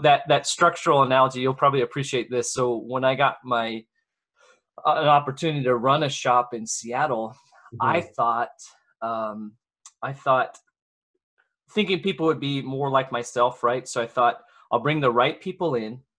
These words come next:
Speaker 1: and then we'll decide on the structure together and we'll implement it."
Speaker 2: Oh,
Speaker 1: What I
Speaker 2: yeah.
Speaker 1: learned is not everybody's a builder, right? And not, it, it doesn't, um,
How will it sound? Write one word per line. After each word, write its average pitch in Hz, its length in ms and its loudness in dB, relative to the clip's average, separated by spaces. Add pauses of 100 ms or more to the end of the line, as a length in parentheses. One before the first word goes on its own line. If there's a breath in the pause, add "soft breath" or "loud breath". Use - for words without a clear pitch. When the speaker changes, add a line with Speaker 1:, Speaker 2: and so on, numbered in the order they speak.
(440)
Speaker 1:
and 127 120 -6
then 123 140 -2
we'll 165 180 2
decide 147 440 0
on 135 120 -2
the 113 60 -8
structure 123 420 -8
together 107 580 -6
and 117 220 -12
we'll 107 160 -10
implement 156 460 -8
it." 185 140 -14 (300)
Speaker 2:
Oh, 107 320 -6
Speaker 1:
What 147 120 -2
I 143 80 2
Speaker 2:
yeah. 139 80 -2
Speaker 1:
learned 156 680 0 (140)
is 131 520 -2 (580)
not 180 260 4
everybody's 160 480 2
a 110 60 -4
builder, 131 460 -4
right? 113 340 -8 (120)
And 131 200 -4
not, 143 340 4
it, 139 240 -8
it 143 200 -6
doesn't, 160 480 0 (140)
um, 120 500 -2